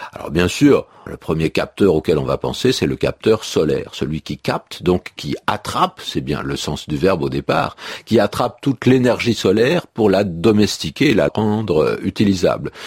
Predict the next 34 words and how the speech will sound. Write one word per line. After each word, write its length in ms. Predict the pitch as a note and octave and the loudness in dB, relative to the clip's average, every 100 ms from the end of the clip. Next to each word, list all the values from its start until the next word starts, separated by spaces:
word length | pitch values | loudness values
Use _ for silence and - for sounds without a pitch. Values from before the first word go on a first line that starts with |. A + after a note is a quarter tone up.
| - - | -14 -14
C'est 200 | - - | -4 0
un 80 | C#3+ | 4
mot 160 | D#3 D3 | 4 2
qui 160 | C3 | 2
donc 200 | B2+ C3+ | 2 4
va 300 | G#2 G#2+ F#2 | 4 4 4
évoquer 380 | E2+ F2 F2 C#3 | 4 2 2 2
des 240 | F#2+ D2+ | 2 0
idées 280 | D2 C3+ D3+ | 0 4 4
plutôt 400 | - - - C#3 | 2 -8 0 0
positives, 680 | - D#2 D2 D#2+ C3 G2 C2+ | 2 -2 -2 -2 0 0 0
hein. 180 | F2+ G#2 | 0 0
Il 100 | - | -2
s'agit 340 | - - F#2 F#2 | -4 -2 0 2
de 180 | C3 - - | 0 0 -8
saisir 680 | - B2+ A#2+ F#2+ G#2+ E2 - | -2 2 2 2 2 2 0
les 220 | - D2 D2+ | -4 -4 -4
énergies 520 | C#2 C2+ C#2+ D2+ - | -4 -6 -6 -8 -8
extérieures 760 | D#2+ - - C#2+ E2 B2 G3 - - | -10 -8 -4 -2 0 2 0 -2 -2
qui 140 | F#2 | -2
apparemment 680 | D2 E2 D#2 D#2+ G2 F#2+ D2 _ - | 0 0 0 0 2 0 -2 _ -18
se 200 | - D#3+ | -6 -4
perdent, 400 | - C3+ G3+ F3 - - | 0 0 0 -4 -10 -8
ou 180 | - F3+ | 0 2
parfois 460 | B2+ A#2+ - B2 A#2+ | 4 0 2 4 4
même 240 | A#2 A#2 | 4 0
qui 140 | G2+ G#2 | 0 -2
peuvent 240 | G2+ F2+ - | 0 0 2
être 400 | F#2+ - D#2+ A1 | 0 2 0 0
dangereuses 580 | - E2 F2 C#3+ G#3+ - | 0 0 2 2 2 0
parce 220 | E3 - | -6 -4
que 80 | - | -6
trop 260 | - D#2+ | -2 -2
fortes. 540 | E2 - - - - | -2 0 0 -2 -14